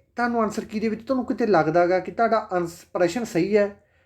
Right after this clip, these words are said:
ਡਿਪਾਰਟਮੈਂਟ ਵੱਲੋਂ ਜਾਣ ਕੇ ਗਲਤ ਕੀਤਾ ਹੋਇਆ ਗਾ, ਠੀਕ ਹੈ ਜੀ, ਤਾਂ ਉਹਦੇ 'ਤੇ ਆਪਾਂ ਆਬਜੈਕਸ਼ਨ ਵੀ ਲਾ ਸਕਦੇ ਹਾਂ। ਇੱਕ ਪ੍ਰਸ਼ਨ ਦੀ ਫੀਸ ਪੱਚੀ ਰੁਪਏ ਹੋਊਗੀ। ਠੀਕ ਹੈ ਜੀ,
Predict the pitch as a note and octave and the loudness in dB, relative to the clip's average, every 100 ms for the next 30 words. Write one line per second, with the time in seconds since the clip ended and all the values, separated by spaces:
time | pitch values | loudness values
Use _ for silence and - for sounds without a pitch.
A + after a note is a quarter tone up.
0 | _ - - F#3 F#3 F#3 G3+ G3 G#3 G#3 | _ -10 -4 4 4 4 0 0 2 0
1 | F3 D#3 D#3 F#3+ E3+ E3+ F3 F#3+ E3 E3 | 2 0 0 0 0 0 -4 -6 -2 0
2 | E3+ E3 D#3 D#3+ _ _ - _ _ - | 2 0 -2 -6 _ _ -20 _ _ -8
3 | F3+ A3+ A#3 A3+ G#3 G#3 A3+ A3 - G3 | -4 0 0 2 2 4 2 2 0 0
4 | E3+ E3+ E3+ F#3 G3+ F#3 D#3+ E3+ F3 A3 | 4 4 2 -4 -2 2 2 0 -2 -2
5 | A3 G3+ - G3 G3+ A3 G#3 - F3 - | -2 -6 -6 -4 -4 -4 -6 -2 -4 -4
6 | F3 - F3 - D3+ C3 B2 C3 F3+ F#3+ | -12 -4 -4 -2 -4 -2 -4 -4 -6 -8
7 | _ _ _ _ _ - D#3 G3 G3 G#3+ | _ _ _ _ _ -4 2 2 0 -6